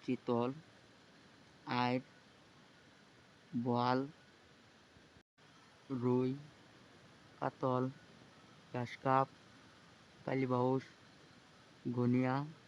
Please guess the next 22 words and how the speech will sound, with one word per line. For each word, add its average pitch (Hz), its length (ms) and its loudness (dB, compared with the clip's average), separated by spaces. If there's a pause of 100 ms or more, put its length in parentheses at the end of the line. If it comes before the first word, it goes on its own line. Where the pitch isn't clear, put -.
(680)
সরপুঁটি, 127 640 -4 (1120)
সকল 143 260 -4 (100)
প্রকারের 143 440 -2 (520)
মাছের 123 440 -4 (840)
রেণুপোনা 127 540 0
আপনারা 131 320 -2
আমাদের 123 280 -4
কাছ 123 100 -4 (100)
থেকে 147 180 -2 (340)
সংগ্রহ 147 360 0
করতে - 300 -8
পারবেন। 160 300 -8 (760)
এই 147 80 -4 (100)
মাছগুলো 131 420 -2 (220)
আপনারা 131 340 -4
যদি 135 200 -4
একক 139 200 -10 (100)
চাষ 127 140 -6 (100)
করতে 131 300 -12
চান, 139 160 0 (400)
তাহলে 127 240 -4 (100)
শতাংশে 135 460 -2